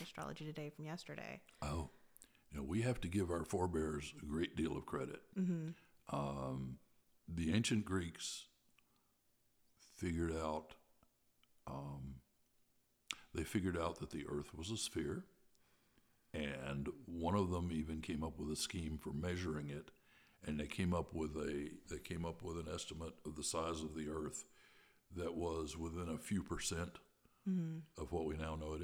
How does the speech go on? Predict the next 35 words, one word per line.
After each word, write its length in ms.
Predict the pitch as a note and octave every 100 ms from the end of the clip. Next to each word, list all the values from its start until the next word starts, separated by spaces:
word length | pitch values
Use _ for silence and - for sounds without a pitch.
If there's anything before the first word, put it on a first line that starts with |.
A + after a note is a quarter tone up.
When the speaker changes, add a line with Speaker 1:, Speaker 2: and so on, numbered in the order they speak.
| F2+
Speaker 2:
is. 160 | - - - _ _ _ _ _ -
Speaker 1:
Wow. 400 | D#3+ F3+ E3+ E3 - - - - - - - _ _ _ _ _ - - _ _ _ - -
Speaker 2:
Um, 680 | D#2+ D#2+ D#2 D2+ D2+ D2+ C2+ - _ _ _ _ _ _ _
they 100 | F#2
did 280 | F2 D3 E3+
completely 540 | D#3 A2+ A#2+ G#2+ G2
blow 320 | E2+ F#2 F#2
it 80 | E2
on 140 | D#2 D2+
the 80 |
distance 440 | D2+ D#2+ - C#2+ -
to 100 | C#2
the 80 | C#2
sun, 300 | - - B2+
though. 200 | C3 - A3
Speaker 1:
<laughs> 60 | F3 D#3+ - - - - - - _ - - _ _ _ _ - A3+
Well, 80 |
we 40 | A#3
can't 180 | - F#3+
Speaker 2:
Yeah, 60 |
Speaker 1:
get 60 | G3+
Speaker 2:
they 60 |
Speaker 1:
everything 300 | G#3 G3+ -
Speaker 2:
got, 60 | E2+
Speaker 1:
right. 300 | D#3+ D#3 A#3+
Speaker 2:
yeah, 200 | G#2+ G#2+
can't 200 | - G#2
get 140 | - E2
every-, 160 | D#2 -
can't 160 | - B2
get 120 | F#2+
everything 280 | E2 D#2 D2 - A#3
Speaker 1:
<laughs> 0 |
Speaker 2:
right. 1040 | - G#3 - - - - - - - F2
Um, 500 | E2 D#2+ D#2 D2+